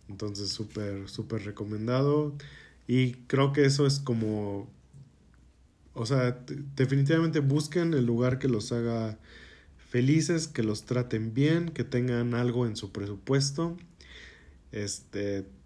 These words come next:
para nosotros, o sea, hicimos nuestro sacrificio y todo, pero no sentíamos que, o sea,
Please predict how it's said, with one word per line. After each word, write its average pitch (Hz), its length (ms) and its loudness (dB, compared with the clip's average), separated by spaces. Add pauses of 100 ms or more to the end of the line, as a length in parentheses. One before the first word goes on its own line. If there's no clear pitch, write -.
(1400)
para 120 200 2
nosotros, 139 840 2 (200)
o - 80 -4
sea, 120 120 0
hicimos 151 360 2
nuestro 113 360 0
sacrificio 139 680 -2
y 120 60 -2
todo, 143 400 0
pero 101 480 -2 (800)
no 127 240 2
sentíamos 131 1080 2
que, 101 520 -2 (1300)
o 117 100 -6
sea, 123 140 0